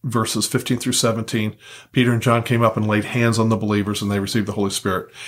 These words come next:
And the same thing with the Apostle Paul in Acts nineteen, one through six, laid hands on them, they prophesied, baptized with the Holy Spirit. And let me say this. Many times I have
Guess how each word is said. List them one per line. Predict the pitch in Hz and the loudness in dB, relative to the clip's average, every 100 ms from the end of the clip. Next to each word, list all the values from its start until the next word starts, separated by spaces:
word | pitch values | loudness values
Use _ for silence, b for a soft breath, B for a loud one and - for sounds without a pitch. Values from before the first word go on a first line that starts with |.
| B | B
And | - 117 | 0 2
the | 104 | 2
same | 117 113 | 2 2
thing | 113 110 | 2 0
with | 104 | 2
the | 101 | 0
Apostle | 98 101 - | 2 2 2
Paul | 110 - 113 98 95 B B - | -2 2 4 2 0 B B -2
in | 110 | -2
Acts | 101 - | -2 0
nineteen, | 110 104 - 123 110 | -2 -2 0 0 0
one | 101 101 | 0 -2
through | - 98 | -2 -2
six, | - 113 - - B B B | 2 2 2 -2 B B B
laid | 107 101 | -2 2
hands | 117 113 | 2 4
on | 110 | 2
them, | 104 101 | 2 0
they | |
prophesied, | 92 104 104 - 101 98 95 - - - | 0 0 2 2 2 2 -4 -12 -16 -4
baptized | 113 98 101 101 | -4 -2 -4 -4
with | - | -6
the | |
Holy | 104 95 | -6 -6
Spirit. | - 107 92 B B B | -6 -4 -6 B B B
And | - 160 | 0 2
let | |
me | 202 | 4
say | - 160 | 4 2
this. | 147 123 - - _ _ _ _ _ _ _ _ - B B B B | 4 2 0 -10 _ _ _ _ _ _ _ _ -20 B B B B
Many | 120 127 165 180 | -2 2 4 4
times | - 127 113 110 | 2 2 0 -2
I | - 123 | 2 4
have | 123 120 107 - | 4 0 -2 -10